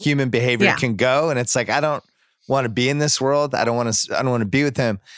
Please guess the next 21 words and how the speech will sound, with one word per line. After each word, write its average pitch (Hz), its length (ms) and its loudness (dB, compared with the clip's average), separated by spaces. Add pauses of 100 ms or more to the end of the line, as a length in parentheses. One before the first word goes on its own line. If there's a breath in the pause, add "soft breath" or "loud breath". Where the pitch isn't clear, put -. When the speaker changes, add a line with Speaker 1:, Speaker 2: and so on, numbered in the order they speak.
(640 soft breath)
Speaker 1:
I 165 160 2
was 302 200 0
pretty 190 320 -2
transfixed 143 1000 0
in 127 160 0
that 113 180 0
first 123 320 0
episode. 107 760 0 (580)
I 143 80 0
think 180 200 0
it 214 40 0
was 175 180 0
the 139 80 0
Wisconsin 131 640 -2
accent. 113 580 -2 (480)
I - 20 -10
think 147 220 -4
it - 20 0
was 135 140 0
the 117 160 0
actor, 143 580 0